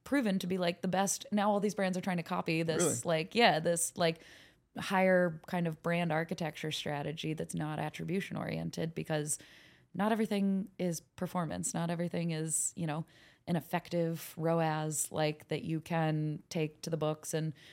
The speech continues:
Speaker 1: it's, it's creating a brand. It's creating familiarity and awareness. And I think those, the brands that do that really well are, like, the kind of iconic, enduring ones.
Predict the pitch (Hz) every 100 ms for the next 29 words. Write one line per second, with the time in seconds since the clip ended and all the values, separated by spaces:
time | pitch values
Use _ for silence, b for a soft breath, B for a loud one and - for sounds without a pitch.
0 | B B B B - 170 - 185 - -
1 | 202 233 226 175 254 196 - 147 - 180
2 | 180 180 190 185 196 208 226 226 170 -
3 | - 185 185 - - 165 165 170 - 170
4 | 165 156 - 165 175 185 170 147 170 156
5 | 156 - - 151 147 90 92 95 - -
6 | 92 - - _ 151 151 165 165 - -
7 | 180 - - 175 - - - _ _ _
8 | _ _ _ _ _ _ - 170 135 -
9 | - - -